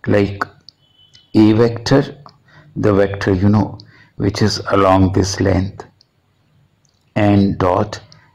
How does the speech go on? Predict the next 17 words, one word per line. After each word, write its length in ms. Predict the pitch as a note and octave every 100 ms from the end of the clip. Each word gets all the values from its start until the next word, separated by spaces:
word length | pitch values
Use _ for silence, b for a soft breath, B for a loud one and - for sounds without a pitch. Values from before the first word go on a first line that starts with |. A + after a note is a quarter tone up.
| A2+
D 240 | G#2 G2+ F#2+
R 140 | E2+
vector. 460 | F2 E2 - - - _ - _ _ _ _ _ _ _ _ _ _ _ _ _ _ _ _ -
Okay, 380 | - F#2+ G2 - B B B B B
now 180 | A#2+ B2+
you 180 | B2 C3+
know 200 | D#3 C3
A 180 | - G#2+
vector, 420 | A2+ B2 - C3+
it 280 | A#2+ A#2 -
is 180 | A2 A2
a, 360 | G#2+ A2+ A2+ - - - _ _ _ _ b b b b _
it 160 | B2 A#2
is 180 | A2
in 140 | A2 G#2
a 80 | G#2+
space 640 | - - F2 E2+ - -